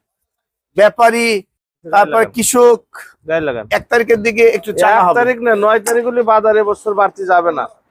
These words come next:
Speaker 2: ওইরকম মানুষও সচেতন, আর মালের আ-, ঘাটতি নাই। মালের যদি
Speaker 1: হ্যাঁ,
Speaker 2: ঘাটতি
Speaker 1: এইটা
Speaker 2: থাকতো
Speaker 1: চাচল কথা বলেন। ঠিকানাটা বলে দেন।
Speaker 2: আমাদের মিরপুর এগারো নাম্বার, ঘরের নাম মেসেজ আমিনা ট্রেডার্স।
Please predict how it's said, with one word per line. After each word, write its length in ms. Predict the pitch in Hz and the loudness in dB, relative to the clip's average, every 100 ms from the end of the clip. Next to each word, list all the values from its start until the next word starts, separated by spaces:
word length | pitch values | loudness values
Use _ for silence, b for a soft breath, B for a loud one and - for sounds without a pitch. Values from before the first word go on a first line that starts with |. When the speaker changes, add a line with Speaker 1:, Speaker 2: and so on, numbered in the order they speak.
| - | -4
Speaker 2:
ওইরকম 300 | 196 214 214 | 0 0 2
মানুষও 380 | 208 214 202 226 | 0 0 0 -2
সচেতন, 560 | 226 247 220 208 233 | -2 -2 -4 -2 0
আর 140 | 226 214 | 2 0
মালের 300 | 202 208 202 | 0 0 2
আ-, 200 | 190 175 | 2 0
ঘাটতি 360 | 175 208 208 | -2 -4 -4
নাই। 200 | 190 160 | -4 -4
মালের 280 | 165 185 202 | -2 -2 0
যদি 120 | 196 | 0
Speaker 1:
হ্যাঁ, 140 | 254 214 | 2 4
Speaker 2:
ঘাটতি 140 | 220 | 2
Speaker 1:
এইটা 260 | 226 233 254 | 0 0 0
Speaker 2:
থাকতো 240 | 254 240 | 0 -2
Speaker 1:
চাচল 120 | 233 | -2
কথা 200 | 208 190 | -2 -2
বলেন। 320 | 170 151 123 - _ _ _ _ _ _ _ - | -2 -4 -6 -14 _ _ _ _ _ _ _ -4
ঠিকানাটা 380 | 254 254 262 | 0 2 2
বলে 200 | 254 247 | 2 2
দেন। 180 | 226 202 - _ _ _ _ _ _ | 2 -2 -4 _ _ _ _ _ _
Speaker 2:
আমাদের 400 | - 175 180 196 | -8 -6 -2 -2
মিরপুর 420 | 196 208 190 196 | 0 0 2 2
এগারো 300 | 196 190 190 | 2 4 2
নাম্বার, 340 | 180 165 143 120 110 220 262 | 2 0 0 -2 -2 -4 -2
ঘরের 240 | 156 180 190 | 0 0 0
নাম 200 | 196 185 | -2 0
মেসেজ 340 | 190 202 196 | -2 0 0
আমিনা 360 | 190 190 196 185 | 2 2 0 0
ট্রেডার্স। 500 | 185 160 135 - | 0 0 0 -4